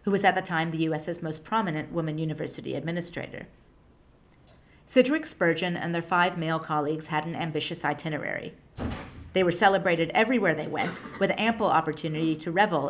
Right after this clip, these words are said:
in newfound celebrity status. Sidgwick's and Spurgeon's schedule was especially hectic, necessitating squeezing extra visits to women's colleges in among the main itinerary of men's and coeducational institutions,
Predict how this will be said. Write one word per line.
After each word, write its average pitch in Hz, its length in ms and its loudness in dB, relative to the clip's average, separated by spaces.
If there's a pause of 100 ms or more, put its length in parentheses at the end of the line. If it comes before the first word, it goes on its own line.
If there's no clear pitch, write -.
in 165 200 -2
newfound 175 420 0
celebrity 151 500 -2
status. - 640 -4 (840)
Sidgwick's 247 420 4
and 196 100 0
Spurgeon's 285 420 2
schedule 165 320 0
was 151 140 -4
especially 170 560 0
hectic, - 500 -10 (200)
necessitating 190 580 0
squeezing 180 460 -4
extra 220 280 0
visits 170 320 -4
to 170 120 -4
women's 214 280 2
colleges 147 640 -2 (220)
in 190 160 0
among 165 240 0
the 160 80 -2
main 170 260 -2
itinerary 143 720 -4
of 151 160 -6
men's 160 340 -2
and 156 160 -8
coeducational 147 800 -4
institutions, - 880 -8